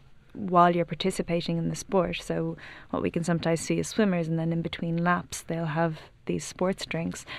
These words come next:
and that's again just a constant frequency of intake, and their teeth aren't getting the chance to recover, whereas they wouldn't have a problem if it was just plain water.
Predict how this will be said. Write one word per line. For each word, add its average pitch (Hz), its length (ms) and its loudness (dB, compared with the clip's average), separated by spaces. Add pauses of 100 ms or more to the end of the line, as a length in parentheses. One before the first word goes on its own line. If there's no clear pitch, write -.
(160)
and 185 100 0
that's 190 220 0
again 175 500 2
just - 220 -4
a 180 40 0
constant - 460 -4
frequency 190 560 0
of 170 140 0
intake, 170 420 -2
and 180 140 0
their 180 80 0
teeth - 260 -2
aren't 180 300 0
getting 175 260 -2
the 175 320 0 (140)
chance 180 300 -2
to - 120 -6
recover, 170 480 0 (560)
whereas 165 300 0
they 175 140 4
wouldn't 175 480 0
have 165 100 -2
a 165 40 -4
problem 175 320 2
if 165 120 -4
it 175 160 -2
was 170 360 -4
just - 360 -8
plain 170 340 0
water. 170 460 -2